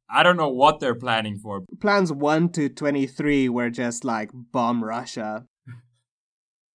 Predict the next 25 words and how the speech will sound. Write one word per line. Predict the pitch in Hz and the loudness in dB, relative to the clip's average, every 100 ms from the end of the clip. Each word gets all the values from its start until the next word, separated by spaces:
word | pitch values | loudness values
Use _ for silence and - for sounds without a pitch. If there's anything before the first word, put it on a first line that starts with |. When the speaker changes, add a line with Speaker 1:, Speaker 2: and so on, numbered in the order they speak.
| _ _ _ _ _ | _ _ _ _ _
Speaker 1:
Yeah, | 117 120 104 98 _ _ _ 131 | -12 -10 -10 -14 _ _ _ _
which | 131 127 | -12 -12
is | 127 - | -18 -14
awful. | 147 147 139 | -14 -12 -10
But | 147 151 | -10 -10
do | 160 | -10
you, | 196 185 - | -10 -12 -12
you | 147 | -8
know | 180 190 220 | -6 -8 -10
that, | 180 165 _ _ - | -16 -18 _ _ -16
uh, | 123 117 117 _ | -14 -12 -16 _
there | 127 123 143 | -12 -12 -14
is | 156 156 - _ | -16 -16 -20 _
a | 123 | -20
specific | - - 127 180 165 190 - | -20 -20 -16 -16 -14 -16 -12
branch | 127 120 117 117 - _ | -10 -8 -10 -14 -20 _
of | 120 107 | -16 -16
the | 110 | -16
U | 110 123 156 | -12 -12 -12
S | 156 | -14
military | 123 113 107 101 98 98 98 _ _ _ _ _ _ _ _ _ | -14 -14 -14 -14 -14 -18 -20 _ _ _ _ _ _ _ _ _
that | 135 110 110 _ _ _ _ | -8 -8 -12 _ _ _ _
liaises | 113 120 123 135 165 151 135 123 120 | -12 -8 -6 -4 -6 -6 -14 -16 -16
with, | 113 123 131 123 _ _ _ _ _ _ _ | -10 -8 -8 -10 _ _ _ _ _ _ _
uh, | 107 104 | -14 -12